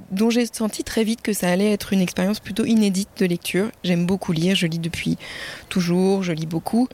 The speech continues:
et je pense que chaque livre est en soi une expérience inédite, mais là, c'était vraiment puissant. Je me sentais, euh, vraiment emportée, et il y avait un, un énorme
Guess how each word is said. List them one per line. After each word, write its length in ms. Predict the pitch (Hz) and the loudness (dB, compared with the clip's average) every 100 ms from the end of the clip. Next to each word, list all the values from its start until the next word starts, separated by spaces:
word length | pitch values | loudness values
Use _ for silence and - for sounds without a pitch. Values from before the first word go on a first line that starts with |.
| - | -6
et 40 | |
je 80 | 175 | -4
pense 220 | - 190 | 0 -2
que 100 | - | -2
chaque 280 | 175 170 - | -2 -2 0
livre 260 | 202 202 175 | 2 2 2
est 120 | - | -2
en 120 | 165 | -4
soi 360 | 165 - 202 190 | -4 0 2 2
une 80 | 175 | 0
expérience 500 | 160 180 180 180 - | -2 -2 0 0 0
inédite, 400 | 196 196 220 - | 2 2 0 2
mais 140 | 190 | 2
là, 220 | 175 190 208 | 2 2 0
c'était 240 | 190 - | -4 -4
vraiment 320 | 170 175 185 190 - - | -2 0 -2 -4 -10 -14
puissant. 380 | - 190 - 156 - - - - - | -6 0 2 2 -2 -16 -16 -14 -16
Je 160 | - 180 | -6 -2
me 100 | 165 | 0
sentais, 440 | - 170 165 180 | 0 -2 2 2
euh, 120 | 180 160 | 2 0
vraiment 360 | 160 160 165 | -2 0 0
emportée, 580 | 165 165 160 - 208 226 | 0 -2 -4 0 2 4
et 100 | 202 | 2
il 60 | 170 | 2
y 40 | |
avait 200 | 160 165 | 2 2
un, 120 | 190 160 - - - - | 0 0 -6 -10 -10 0
un 120 | 190 | 4
énorme 340 | 190 214 220 | 4 4 2